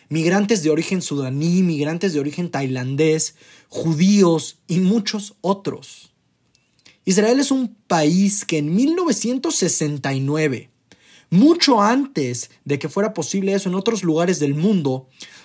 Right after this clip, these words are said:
tuvo una jefa de gobierno mujer, quien ocupó el cargo de primer ministro.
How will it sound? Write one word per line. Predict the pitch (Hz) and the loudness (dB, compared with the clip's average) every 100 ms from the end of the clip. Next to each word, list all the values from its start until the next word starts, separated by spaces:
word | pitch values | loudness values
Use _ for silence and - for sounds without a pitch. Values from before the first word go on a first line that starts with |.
| _ | _
tuvo | 208 262 | 0 2
una | 277 202 | 2 0
jefa | - 208 208 269 | -2 -4 -2 0
de | 240 | 0
gobierno | 170 139 160 185 202 226 | 2 0 0 -2 -2 -6
mujer, | 202 147 - - 190 226 196 - _ _ _ _ _ _ _ _ _ _ - | -6 -6 -10 -8 -6 -8 -12 -20 _ _ _ _ _ _ _ _ _ _ -2
quien | 214 196 | 2 2
ocupó | 214 - 185 247 277 | 0 -2 -2 2 2
el | 311 - | 0 -2
cargo | 269 302 285 294 | 0 0 2 0
de | 240 | 0
primer | 180 180 233 247 | 0 0 0 2
ministro. | 254 214 254 - - 233 151 117 | 2 2 0 0 0 0 0 -6